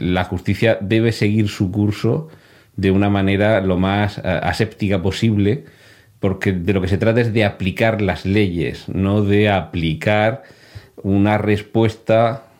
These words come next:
eh, jurídica a la respuesta social que surge tras la comisión de un hecho delictivo. Si en ocasiones, eh, acudimos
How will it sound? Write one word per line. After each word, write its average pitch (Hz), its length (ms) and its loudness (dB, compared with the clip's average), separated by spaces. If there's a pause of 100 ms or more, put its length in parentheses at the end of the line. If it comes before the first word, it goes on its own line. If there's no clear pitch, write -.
(260)
eh, 95 260 0
jurídica 120 680 0 (600)
a 110 100 2
la 110 100 2
respuesta 113 440 0
social 120 640 0 (100)
que 107 260 2
surge 110 480 0
tras 104 600 0
la 101 160 2
comisión 98 480 0
de 98 140 2
un 101 140 4
hecho 90 220 -2
delictivo. - 540 -8 (560)
Si 117 580 2
en 113 100 2
ocasiones, 131 720 2
eh, 98 380 0
acudimos 98 880 2